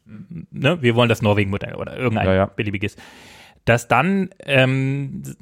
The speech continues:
Speaker 2: dann würde Theresa May sozusagen mit diesem Beschluss nochmal, ähm, äh, zu den siebenundzwanzig Mitgliedstaaten gehen und die würden sagen, okay, ähm, dann verhandeln wir jetzt sozusagen einen neuen Deal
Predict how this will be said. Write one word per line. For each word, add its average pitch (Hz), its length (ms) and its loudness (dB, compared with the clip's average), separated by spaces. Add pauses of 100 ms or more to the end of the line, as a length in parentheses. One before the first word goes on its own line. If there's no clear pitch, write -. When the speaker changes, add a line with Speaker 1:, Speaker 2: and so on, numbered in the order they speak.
(140)
Speaker 2:
dann 120 220 2
würde 151 400 2
Theresa 139 340 2
May 131 300 2
sozusagen 127 480 -2
mit 135 160 -2
diesem 139 200 0
Beschluss 131 600 0
nochmal, 123 680 2
ähm, 113 680 0
äh, 113 220 0
zu - 180 0
den 117 100 2
siebenundzwanzig 117 840 0
Mitgliedstaaten 151 640 -2
gehen 160 380 -2 (380)
und 123 160 0
die 156 100 2
würden 160 160 4
sagen, 135 240 4
okay, 196 640 0
ähm, 135 480 2 (180)
dann 127 440 2
verhandeln 131 600 0
wir 127 140 2
jetzt 117 300 0
sozusagen 113 400 -2
einen 107 180 0
neuen 135 320 2
Deal 190 320 0